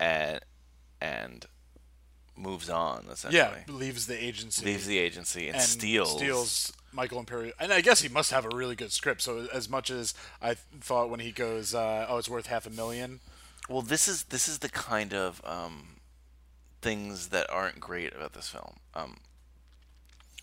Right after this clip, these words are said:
Speaker 1: it could be a good script, it could not be a good script. I don't think that it's necessarily ma-,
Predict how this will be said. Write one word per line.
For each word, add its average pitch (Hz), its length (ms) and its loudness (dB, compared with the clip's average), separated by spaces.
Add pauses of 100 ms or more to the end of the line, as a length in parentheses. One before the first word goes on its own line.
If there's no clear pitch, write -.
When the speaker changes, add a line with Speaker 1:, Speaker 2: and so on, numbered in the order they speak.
(600)
Speaker 1:
it 127 100 -6
could 123 180 -2
be 156 100 2
a 156 40 2
good 165 140 -4
script, 175 240 -4
it 110 60 -10
could 98 120 -4
not 87 200 -2
be 107 80 -4
a - 20 -6
good 107 180 -8
script. - 260 -10
I 165 200 4
don't 220 260 -6
think 180 540 -6
that 123 120 0
it's 107 140 -6
necessarily 113 560 -4
ma-, 80 140 -10